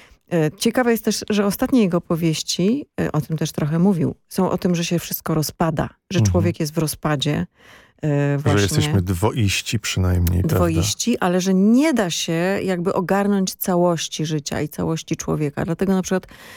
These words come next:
Speaker 1: właśnie te, te dwie ostatnie książki i, e, k-, są, to już też,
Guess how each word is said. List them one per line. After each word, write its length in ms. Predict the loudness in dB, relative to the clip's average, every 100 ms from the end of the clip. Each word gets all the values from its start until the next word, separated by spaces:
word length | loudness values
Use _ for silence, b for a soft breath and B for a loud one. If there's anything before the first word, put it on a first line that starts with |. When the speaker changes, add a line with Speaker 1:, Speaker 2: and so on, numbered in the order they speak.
| B -4
Speaker 1:
właśnie 240 | -2 0
te, 280 | 0 0 0
te 140 | -2
dwie 240 | 0 2 2
ostatnie 360 | 0 -4 -2
książki 800 | -4 -2 -2 -4 -6 -4 -2 -4 -4
i, 380 | -2 -2 -2 -2
e, 340 | -2 -2 -2
k-, 140 | -4 -6 -6 -4 -6 -4
są, 360 | 0 2 2 -2 B B B B _ _ _ 2
to 120 | 4
już 160 | 4
też, 240 | 2 0